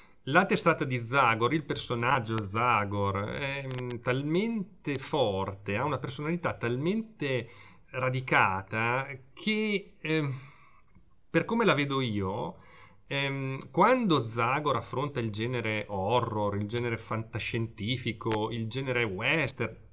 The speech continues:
o anche, come in questo caso, il genere fantasy, mm, non è Zagor che si,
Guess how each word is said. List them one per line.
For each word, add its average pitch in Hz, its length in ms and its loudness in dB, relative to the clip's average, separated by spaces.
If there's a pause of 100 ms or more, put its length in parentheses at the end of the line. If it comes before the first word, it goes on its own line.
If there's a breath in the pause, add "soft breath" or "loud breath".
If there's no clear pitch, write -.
(180)
o 131 120 2
anche, 208 400 2
come 160 260 0
in 117 80 -2
questo - 300 -8
caso, 107 560 0
il 98 160 -4
genere 120 520 -2 (520 loud breath)
fantasy, 143 1080 2
mm, 147 1200 -4
non 180 260 2
è 190 180 2
Zagor 117 480 4
che - 140 -4
si, - 260 -6